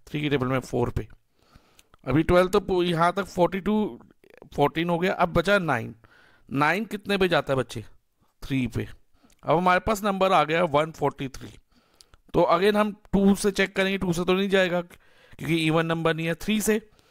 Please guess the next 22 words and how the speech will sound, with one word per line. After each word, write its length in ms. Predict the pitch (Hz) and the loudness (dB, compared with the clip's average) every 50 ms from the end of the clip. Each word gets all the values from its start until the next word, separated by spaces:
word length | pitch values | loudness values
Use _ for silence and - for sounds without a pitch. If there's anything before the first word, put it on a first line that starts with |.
| _ _ _ _ | _ _ _ _
डिजिट्स 300 | 135 147 147 165 170 - | -4 0 2 2 2 2
को 140 | - 190 180 | 2 2 2
ऐड 160 | 160 160 - | 2 2 0
करके 240 | - 165 156 - 170 | -4 -6 -6 -4 -4
देखो, 320 | 160 156 151 170 170 175 - - _ - _ _ - - | -4 -2 -2 -2 -4 -4 -4 -10 _ -20 _ _ -2 0
वन 180 | 139 156 165 | 0 0 0
प्लस 240 | - - 180 175 - | -2 -2 -2 -2 -2
फ़ोर 200 | - 170 175 170 | -2 -2 -2 -2
फ़ाइव, 340 | - - - 151 151 160 160 | -2 0 0 2 2 2 0
फ़ाइव 320 | - - - 160 151 156 151 | -6 -6 -2 -2 0 0 0
प्लस 200 | - 165 156 - | -2 -4 -4 -4
थ्री 220 | - 165 190 - - - | -6 -6 -6 -6 -6 -6
एट। 240 | 123 120 113 - - - - - - - - - | -8 -8 -8 -12 -16 -16 -20 -20 -20 -14 -8 -8
तो 60 | 127 | -4
एट 280 | - 143 143 147 - | 0 0 -2 0 0
तो 100 | - 160 | -2 -2
थ्री 140 | 156 160 160 | -2 -2 -4
के 80 | 147 165 | -2 0
टेबल 220 | 165 165 170 170 | 2 2 2 2
में 120 | 180 185 185 | 0 -2 -2
नहीं 200 | 196 214 214 208 | 0 0 0 0
आता, 280 | 196 185 - 180 180 | 0 0 0 -2 -4